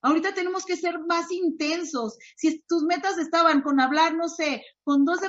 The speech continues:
producto, dos de negocio, intensifica. Ahorita tienes que aumentar. Mucha gente se está quedando sin empleo.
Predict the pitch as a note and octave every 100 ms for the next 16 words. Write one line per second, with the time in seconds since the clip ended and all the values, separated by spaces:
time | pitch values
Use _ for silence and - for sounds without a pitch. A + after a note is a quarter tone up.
0 | F#4+ D4+ E4 - D#4+ D#4+ E4 F4 C#4+ C4
1 | D4 F4+ E4 C#4+ A#3 G3+ D#4 F4 C4+ G#3+
2 | - D4+ D4+ G4 F4 F#4 F#4 E4 D#4+ D#4+
3 | C#4+ A3+ C#4 C4 - _ _ _ _ _
4 | D4 F4+ G#4 G4 F4+ G4+ E4+ D#4 D#4+ E4
5 | E4 F#4 E4+ C#4 B3 A3+ C#4+ D#4 F4+ B3+
6 | D#3+